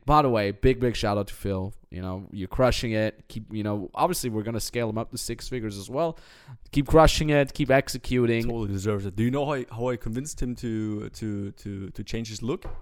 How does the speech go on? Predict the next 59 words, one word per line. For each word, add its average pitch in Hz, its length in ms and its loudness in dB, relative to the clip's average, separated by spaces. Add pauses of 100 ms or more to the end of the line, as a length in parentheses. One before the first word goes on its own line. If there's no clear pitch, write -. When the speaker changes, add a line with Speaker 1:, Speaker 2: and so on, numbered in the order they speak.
(120)
Speaker 1:
No, 175 300 6
not 151 180 4
at 151 80 0
Speaker 2:
Uh, 160 100 2
Speaker 1:
all. - 80 -6 (100)
Speaker 2:
to - 80 -8
look 117 120 -4
professional? 135 440 -4
I, 113 240 2
I 110 40 0
sent 156 220 0
him 135 100 -6
a 117 80 -8
D 131 300 -4
M 139 220 -8
with 117 100 -8
a 107 40 -10
picture - 300 -12
of 98 120 -12
mine 101 240 -8
where 107 140 -6
it - 160 -12
was 104 260 -12
at 101 100 -14
four 123 360 -6
A 120 140 -4
M 123 120 -6
in 117 80 -6
the 107 80 -8
morning. 110 440 -8
I 98 40 -8
was 107 200 -6
in 117 120 -4
a 104 40 -4
hoodie, 123 300 -6
looked 110 260 -10
super, 135 320 -14
I 107 60 -6
looked 123 180 -6
super 117 220 -6
shitty. 113 420 -4
Uh, - 40 -2
Speaker 1:
Yeah. 101 160 0
Speaker 2:
no, 117 380 -4
like, 101 180 -6
no 113 140 0
hairstyle, 113 480 -2
whatever, 104 380 0 (300)
right? 107 280 0 (460)
And 117 100 0
I 87 160 0
asked - 200 -2
him, 113 240 -2 (320)
"Would 123 160 -2
you 101 80 -6
buy 101 160 -4
from 123 200 -8
me?" 147 180 -10 (320)
Speaker 1:
<laughs> - 800 4